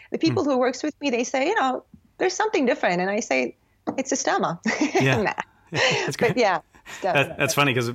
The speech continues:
Speaker 2: when I was working with you, I'm like, "There's something different." And you're like, "Yeah, it's, uh, it's parkour on contact improv." So <laughs> it's, it's
Speaker 1: Yeah,
Speaker 2: a
Speaker 1: you
Speaker 2: different
Speaker 1: see,
Speaker 2: thing. So
Speaker 1: so
Speaker 2: there you
Speaker 1: it's
Speaker 2: go,
Speaker 1: like
Speaker 2: different, different angles. So
Speaker 1: Mm-hmm.
Speaker 2: definitely. Well, maybe you can, uh, come on down to North Carolina at some time and, uh, and lead a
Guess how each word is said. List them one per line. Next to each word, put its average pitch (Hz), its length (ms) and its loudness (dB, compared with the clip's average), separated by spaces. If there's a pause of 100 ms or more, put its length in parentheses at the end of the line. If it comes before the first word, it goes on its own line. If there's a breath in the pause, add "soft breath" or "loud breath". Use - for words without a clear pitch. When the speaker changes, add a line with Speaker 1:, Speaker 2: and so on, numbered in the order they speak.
Speaker 2:
when 131 140 2
I 123 60 4
was 120 140 0
working 120 240 0
with 107 120 2
you, 113 100 2
I'm 117 80 0
like, 123 140 -2
"There's 160 140 -4
something 208 280 -4
different." 147 300 -2
And 107 100 -6
you're 117 80 0
like, 110 140 -2
"Yeah, 156 200 4
it's, - 200 -4
uh, - 60 0
it's 107 140 -4
parkour 127 360 -4
on 101 80 -6
contact 110 340 -8
improv." 101 280 -10
So 113 100 -12
<laughs> - 580 -6
it's, - 180 -8
it's 453 380 -6
Speaker 1:
Yeah, 453 120 4
Speaker 2:
a - 20 2
Speaker 1:
you - 80 2
Speaker 2:
different - 160 4
Speaker 1:
see, - 60 6
Speaker 2:
thing. 392 80 4
So - 0 -
Speaker 1:
so - 100 0
Speaker 2:
there 131 80 4
you 131 40 2
Speaker 1:
it's 127 60 0
Speaker 2:
go, - 60 2
Speaker 1:
like 117 120 -6
Speaker 2:
different, 139 220 -4
different 131 300 -2
angles. 120 240 -4
So - 80 -6
Speaker 1:
Mm-hmm. 131 160 -4 (360 loud breath)
Speaker 2:
definitely. 131 280 -8 (180 soft breath)
Well, 156 160 0
maybe 165 240 -2
you 151 60 -2
can, 156 160 -4
uh, 147 240 -2
come 143 120 -6
on 135 60 -4
down 139 140 -2
to 135 100 -10
North 135 160 -6
Carolina 139 340 -4
at 113 120 -10
some 110 120 -6
time 110 280 -6
and, 113 120 -8
uh, 117 240 -8
and 113 240 -8 (160)
lead 117 260 -8
a 107 100 -6